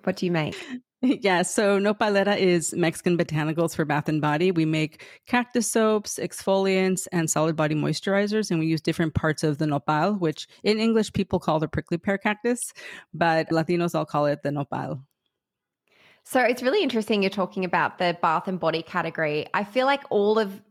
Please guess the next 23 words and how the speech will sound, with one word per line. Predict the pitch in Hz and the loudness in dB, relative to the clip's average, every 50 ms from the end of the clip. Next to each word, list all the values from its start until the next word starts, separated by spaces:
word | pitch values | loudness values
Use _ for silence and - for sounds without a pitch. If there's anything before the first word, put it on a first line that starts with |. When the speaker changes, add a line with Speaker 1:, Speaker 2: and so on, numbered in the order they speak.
| _ - | _ 0
Speaker 1:
okay, | 208 202 139 - - - - _ - | 0 0 0 -2 -6 -12 -18 _ -4
like, | - 180 202 - - - - _ _ _ _ - | -4 -4 -4 -4 -8 -20 -20 _ _ _ _ -20
skincare | - - - 277 277 277 277 311 302 302 | -20 -6 -2 -2 0 2 2 0 0 0
for | 294 | -2
the | 262 302 | -4 -2
face | - 214 185 202 202 - | 0 0 0 0 -2 -4
is | 190 175 165 170 - | -4 -4 -6 -8 -8
done. | _ - 139 127 110 104 - | _ -4 -2 -2 -4 -4 -6
I | 202 | -4
feel | 202 - - | 0 0 0
like | 277 233 - | 0 0 0
there's | 403 392 392 - - | 0 0 0 -2 -6
so | - 285 254 285 220 220 220 | -4 -2 0 2 2 0 0
much | 214 202 190 - - | 0 0 -2 -2 -4
in | - - 190 208 | -4 -4 -2 0
there. | 180 175 185 - - | 0 2 0 0 0
There's | - 208 - - 339 | 0 0 2 2 4
so | |
Speaker 2:
<laughs> | 339 202 202 | 2 2 2
Yeah. | |
Speaker 1:
much | 208 214 214 208 - | 2 0 -2 -4 -4
there | - 185 175 170 | -2 -2 0 0
now. | 175 180 175 170 170 190 247 370 392 | -2 -2 -2 -2 0 0 -2 -2 -4